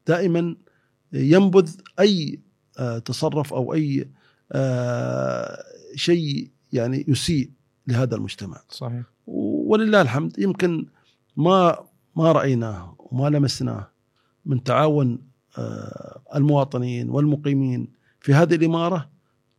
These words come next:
Speaker 1: سهل علينا أمور كثيرة، وساعدنا في عملية كيف يعني نكافح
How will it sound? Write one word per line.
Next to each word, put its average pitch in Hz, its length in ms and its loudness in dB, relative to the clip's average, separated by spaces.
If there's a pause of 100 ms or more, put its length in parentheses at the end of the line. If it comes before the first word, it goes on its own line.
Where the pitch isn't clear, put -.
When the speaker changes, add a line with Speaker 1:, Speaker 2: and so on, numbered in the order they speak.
(140)
Speaker 1:
سهل 143 400 0
علينا 151 240 0
أمور 165 240 -2
كثيرة، 123 440 -8 (600)
وساعدنا 156 680 0
في 147 220 -2
عملية 151 520 -2 (540)
كيف 156 360 2 (240)
يعني 135 380 -2
نكافح 131 680 0